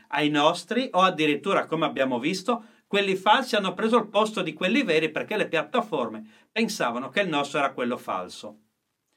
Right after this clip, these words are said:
Cosa succede? Succede che per capire come funziona, eh, come sta funzionando l'attacco, dobbiamo giornalmente cercarci su Google e su tutti i social network. Per prima cosa,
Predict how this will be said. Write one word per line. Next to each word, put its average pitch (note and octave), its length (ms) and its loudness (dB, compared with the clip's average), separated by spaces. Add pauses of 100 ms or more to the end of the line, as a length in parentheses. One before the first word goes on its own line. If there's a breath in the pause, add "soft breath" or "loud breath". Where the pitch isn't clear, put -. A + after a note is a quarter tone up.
(600)
Cosa C4+ 360 4
succede? G#2+ 760 -4 (140)
Succede A3 580 0
che D3+ 160 0
per A3+ 240 0
capire C3 480 -2
come G#3+ 240 0
funziona, B2+ 960 -2 (220 loud breath)
eh, G#2+ 540 -4
come A#3 200 0
sta E3+ 160 -2
funzionando D#3+ 720 -2
l'attacco, D3 540 -2
dobbiamo C3 800 -2 (440)
giornalmente A2+ 1120 -4 (340)
cercarci - 800 -4
su A2+ 200 -12
Google A#2+ 420 -2
e G3+ 100 -8
su A#3 120 -4
tutti B2 220 -10
i B2+ 60 -12
social A#2 340 -10
network. - 720 -14
Per E3 220 0
prima E3 300 0
cosa, A#3 540 2